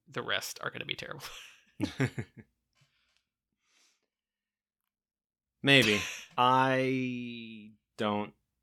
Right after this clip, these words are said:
Speaker 2: know how I feel about rating this lower than the second one, but rating systems are inherently flawed. Um, I don't have, okay, so my recommendations, plural,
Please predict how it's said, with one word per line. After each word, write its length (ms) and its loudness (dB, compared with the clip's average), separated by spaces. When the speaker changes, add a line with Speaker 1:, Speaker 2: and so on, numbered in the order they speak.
Speaker 2:
know 220 0
how 140 -2
I 80 0
feel 200 -4
about 180 -2
rating 240 -4
this 220 -14
lower 260 -4
than 220 -14
the 100 -16
second 380 -10
one, 280 -12
but 180 -6
rating 280 2
systems 380 0
are 120 0
inherently 420 -4
flawed. 680 -4
Um, 460 2
I 760 -2
don't 380 -2
have, 840 -2
okay, 400 -2
so 120 -4
my 100 8
recommendations, 960 4
plural, 480 2